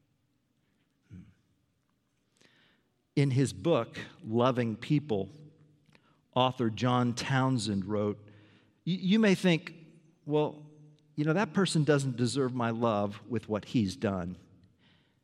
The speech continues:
And you may be right. And that's the point.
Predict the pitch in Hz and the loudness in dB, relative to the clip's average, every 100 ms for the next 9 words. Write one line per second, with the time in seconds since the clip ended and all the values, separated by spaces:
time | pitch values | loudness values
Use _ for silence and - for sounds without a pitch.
0 | _ _ _ _ _ _ - 104 180 170 | _ _ _ _ _ _ -8 -2 0 0
1 | 107 127 156 214 208 - - - - _ | -2 -4 -4 -6 -8 -12 -14 -20 -20 _
2 | _ _ _ _ _ _ _ _ _ _ | _ _ _ _ _ _ _ _ _ _
3 | _ - 127 117 113 113 - - - - | _ -4 -4 -2 -2 -4 -8 -12 -14 -8
4 | 180 151 101 92 | -6 -4 -6 -12